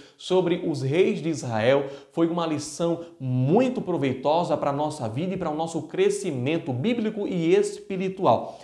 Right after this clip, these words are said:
Eu espero você também aqui no próximo trimestre, onde nós vamos continuar crescendo ainda mais na graça e no conhecimento, tendo a nossa vida abençoada pela palavra de Deus. Mas, sem delongas, vamos agora aprender sobre este tema,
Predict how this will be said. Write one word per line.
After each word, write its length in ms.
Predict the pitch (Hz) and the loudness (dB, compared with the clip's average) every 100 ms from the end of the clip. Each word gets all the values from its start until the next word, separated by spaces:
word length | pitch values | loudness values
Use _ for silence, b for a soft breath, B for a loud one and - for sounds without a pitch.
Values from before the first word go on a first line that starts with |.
| B - | B -4
Eu 140 | 147 | -2
espero 480 | 143 - - 202 233 | -2 -6 -2 0 2
você 300 | 175 165 180 | 0 -2 -4
também 440 | - 127 139 185 B B | -4 -2 0 0 B B
aqui 220 | - 123 | -8 -2
no 140 | 196 190 | 0 0
próximo 720 | - - 156 185 202 196 190 | 0 0 2 2 2 -4 -4
trimestre, 640 | 185 160 143 160 170 - 156 | -4 -4 -2 -2 -2 -4 -6
onde 220 | 156 151 | -4 -4
nós 200 | 156 135 | -4 -2
vamos 320 | 156 180 170 | 0 0 -2
continuar 1000 | - 160 - 165 147 143 151 139 - - | -4 -4 -4 -4 2 4 4 0 -4 -10
crescendo 720 | - 165 143 - - 208 185 | -2 -2 -2 -2 2 2 2
ainda 400 | 143 185 240 214 | -2 0 0 0
mais 380 | 151 143 139 127 | -2 -2 -2 -2
na 120 | 147 | -6
graça 600 | 143 147 165 175 - 170 B B _ | -2 2 2 0 -4 -8 B B _
e 60 | 170 | -4
no 340 | 156 175 254 | 0 2 2
conhecimento, 840 | 254 180 170 170 156 139 165 147 147 | 2 0 0 -2 -2 -2 0 -2 -4
tendo 260 | 185 175 | -4 -2
a 40 | 156 | 0
nossa 260 | 170 170 | -2 -2
vida 220 | 139 165 | 0 0
abençoada 720 | 151 151 151 139 131 135 143 139 B B - | 0 -2 -2 0 2 2 0 -2 B B -2
pela 220 | 170 151 | 2 2
palavra 460 | 151 135 139 135 | 2 2 2 0
de 100 | 135 | 0
Deus. 400 | 147 110 95 - | 0 0 -2 -6
Mas, 340 | - 143 156 160 | -4 0 2 0
sem 200 | - 247 | -4 -2
delongas, 500 | 170 143 151 147 135 | 0 2 2 0 -2
vamos 220 | 190 190 | -4 -2
agora 240 | 165 147 143 | -2 0 0
aprender 720 | 143 131 127 151 151 - - | -2 -2 0 0 -2 -10 -18
sobre 480 | - - 185 165 156 | -8 0 0 0 -2
este 320 | 175 - 175 | -4 -6 -10
tema, 680 | - - 135 135 147 170 | -10 -4 0 2 2 -2